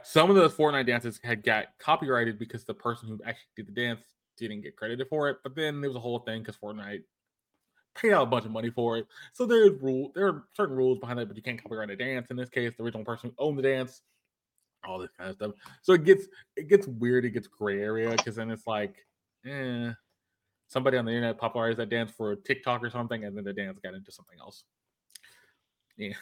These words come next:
<laughs> Um, but I like the question. It's actually a really interesting question. It's one of those harder questions to answer because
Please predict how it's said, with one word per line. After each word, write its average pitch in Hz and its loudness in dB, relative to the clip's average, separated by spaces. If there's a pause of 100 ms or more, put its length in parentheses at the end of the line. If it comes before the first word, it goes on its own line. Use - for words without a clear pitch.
(120)
<laughs> 156 4 (560)
Um, 117 2 (160)
but 160 8
I 190 12
like 214 6
the - -8
question. 113 4
It's 110 -4
actually 131 4
a 104 -6 (240)
really 139 10
interesting 107 0
question. 117 0
It's 113 -8
one 135 -2
of 139 6
those 110 0
harder 117 -2
questions 110 -4
to 107 -10
answer 110 -6
because 110 -4